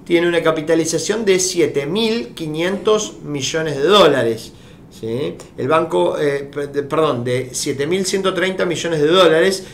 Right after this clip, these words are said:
y el Banco Galicia siete mil quinientos millones de dólares. Es decir, más o menos, eh, es un ocho por ciento del capital, eh, la emisión o el follow-on que han hecho estos bancos, ¿sí?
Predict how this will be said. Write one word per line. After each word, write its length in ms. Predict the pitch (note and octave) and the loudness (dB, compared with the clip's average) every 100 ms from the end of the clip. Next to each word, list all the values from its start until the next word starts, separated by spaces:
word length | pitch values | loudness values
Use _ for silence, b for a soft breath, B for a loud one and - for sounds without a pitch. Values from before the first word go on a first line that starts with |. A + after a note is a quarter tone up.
| B | B
y 60 | C#3 | -2
el 80 | C3+ | 2
Banco 280 | D#3+ E3 | 2 2
Galicia 420 | F3 F3 F#3+ - G#3 | 2 2 0 -2 -2
siete 340 | - D#3 D3 | -2 -2 -2
mil 240 | D3+ F3+ | -2 -2
quinientos 640 | F3 D#3 D#3+ E3+ E3+ G3 - | -4 -6 -2 -2 -2 -4 -4
millones 420 | D3+ B2+ D3+ C#3+ | -10 -8 -6 -4
de 120 | C3+ | 0
dólares. 520 | F3 F3 C3+ A2+ G#2+ - B B | 4 4 4 0 -4 -10 B B
Es 120 | D#3 | 4
decir, 380 | E3 D#3+ F3+ C#3 | 4 6 4 2
más 460 | C3 E3+ A#3 A3+ A3 | 0 2 2 4 4
o 100 | A3 | 6
menos, 520 | A#3+ F#3+ G3+ G#3+ - B B B | 6 6 2 -2 -6 B B B
eh, 460 | C3+ C3 C3 B2 - | -2 0 0 -4 -2
es 500 | F3+ F#3 - - - | 0 0 -2 -8 -10
un 180 | E3 D#3 | -6 0
ocho 340 | G3 G3 G3+ | 0 2 0
por 160 | - E3+ | -2 -2
ciento 720 | E3 G3+ G3 F3 E3+ F3+ F#3 B B - | -2 0 0 0 -2 -4 -4 B B -8
del 380 | C3+ C#3+ C3+ B2+ | 2 4 4 0
capital, 840 | B2+ C#3 D3+ D3 E3 F3 F#3+ - - | -2 -2 -2 2 2 4 2 -2 -8
eh, 600 | C#3+ B2+ A#2 A2+ A2 - C3+ | -6 -2 -2 -4 -8 -14 -12
la 180 | C3+ C3+ | -8 -6
emisión 580 | C#3 C3 - D#3+ D#3+ | -6 -8 -4 0 0
o 80 | D#3+ | 0
el 140 | C3+ B2 | -2 -2
follow-on 720 | D#3 D#3 D#3 D3 D3+ D3+ E3 | 2 6 6 6 4 0 -4
que 100 | C#3+ | -2
han 160 | C3 | -2
hecho 440 | C#3 C3+ - D3+ D3+ | -4 -6 -4 -4 -6
estos 340 | B2 B2 A#2 A2 | -14 -8 -8 -6
bancos, 600 | G#2+ G2+ G2 F#2+ F#2 - | -6 -8 -12 -16 -18 -12
¿sí? 220 | A2+ D3+ | -12 -12